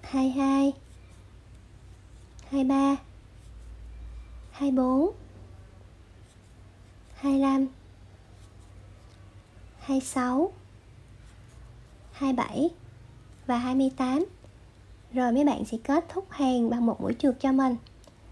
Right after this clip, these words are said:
Mình đã móc xong hàng số năm. Bây giờ mấy bạn móc thêm cho mình sáu, bảy, tám, chín, mười. Thêm năm hàng hai mươi tám mũi không tăng không giảm nữa. Rồi mình sẽ quay lại sau nha.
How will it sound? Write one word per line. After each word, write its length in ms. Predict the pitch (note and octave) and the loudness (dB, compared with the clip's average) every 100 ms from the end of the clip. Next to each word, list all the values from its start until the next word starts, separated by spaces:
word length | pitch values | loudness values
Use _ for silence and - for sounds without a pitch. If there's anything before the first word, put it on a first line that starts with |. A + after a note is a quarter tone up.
| - - | -20 -4
Mình 180 | C4 B3+ | 0 2
đã 120 | B3+ | 4
móc 220 | C#4+ F#4 | 4 4
xong 220 | - D4+ C#4+ | 4 6 6
hàng 220 | C4 A3+ | 6 4
số 220 | C#4+ C#4 | 6 6
năm. 240 | D#4+ D4+ C#4+ - - - - - - | 8 6 4 -4 -20 -20 -20 -20 0
Bây 140 | B3 B3+ | 4 6
giờ 60 | |
mấy 100 | A#3+ | 6
bạn 240 | C4 - A3+ | 4 2 0
móc 200 | D4+ - | 0 2
thêm 240 | D4 C4+ | 4 6
cho 140 | C4+ | 6
mình 260 | C4 A#3+ A3+ | 6 6 4
sáu, 380 | - - A#3 D4 | 2 2 4 4
bảy, 260 | C#4+ - - | 2 -2 -2
tám, 260 | A#3+ C4 | 0 0
chín, 260 | D#4 C4 C#4+ | 4 4 6
mười. 300 | D4+ C4+ A#3 - - - - - - - - - | 8 8 6 2 -18 -20 -20 -20 -20 -20 -20 -4
Thêm 220 | - C4 | 2 4
năm 220 | C4+ C4 | 6 6
hàng 400 | C4+ B3+ A3+ G#3+ | 4 4 2 2
hai 160 | G#3+ B3+ | 2 2
mươi 120 | B3+ | 2
tám 300 | B3+ A#3+ C#4 | 2 2 2
mũi 180 | D4+ A#3 | 2 2
không 220 | C4+ C4+ | 2 2
tăng 220 | C4 B3+ | 4 2
không 220 | B3+ C4 A#3+ | 2 2 2
giảm 280 | - A#3 | 2 2
nữa. 300 | C4+ - B3 C#4+ - - - | 0 0 0 -2 -8 -20 -4
Rồi 140 | A#3 A#3+ | 2 4
mình 180 | B3+ A#3 | 4 2
sẽ 200 | - G3+ | 0 0
quay 140 | C4+ | 2
lại 180 | C4 - | 2 0
sau 280 | - B3+ B3+ | 0 2 4
nha. 260 | C#4 C#4+ | 6 6